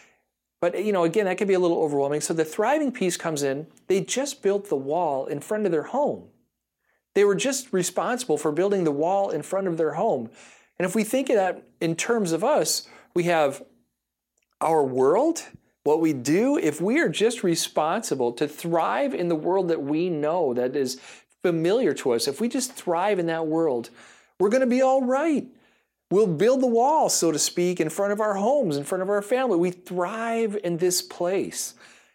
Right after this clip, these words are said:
And it's a good illustration for us. We don't have to worry about building the,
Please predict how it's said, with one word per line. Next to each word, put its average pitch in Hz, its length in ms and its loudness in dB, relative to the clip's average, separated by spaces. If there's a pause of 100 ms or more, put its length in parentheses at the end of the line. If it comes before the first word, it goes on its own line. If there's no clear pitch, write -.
(160)
And 160 100 0
it's 165 140 2
a 170 60 2
good 190 280 0
illustration 202 720 2
for 147 240 2
us. 123 100 -2
We 202 80 -2
don't 220 120 -4
have 240 200 -6
to 208 60 -6
worry 214 220 0
about 196 260 0
building 175 380 0
the, 147 240 0